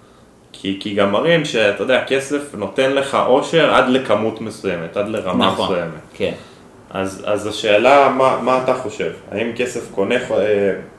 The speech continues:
Speaker 1: קונה את ה-, את האושר שלך, לא קונה את האושר שלך?
Speaker 2: וואי, שאלה מעולה.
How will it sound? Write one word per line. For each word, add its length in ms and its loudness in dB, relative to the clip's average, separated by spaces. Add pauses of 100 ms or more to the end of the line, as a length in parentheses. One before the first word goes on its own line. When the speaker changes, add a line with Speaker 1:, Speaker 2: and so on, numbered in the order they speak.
(280)
Speaker 1:
קונה 260 0
את 140 -2
ה-, 240 4
את 60 -4
האושר 480 -2
שלך, 220 -10
לא 200 0
קונה 180 -2
את 100 -6
האושר 320 -2
שלך? 100 -12
Speaker 2:
וואי, 240 4
שאלה 340 0
מעולה. 480 0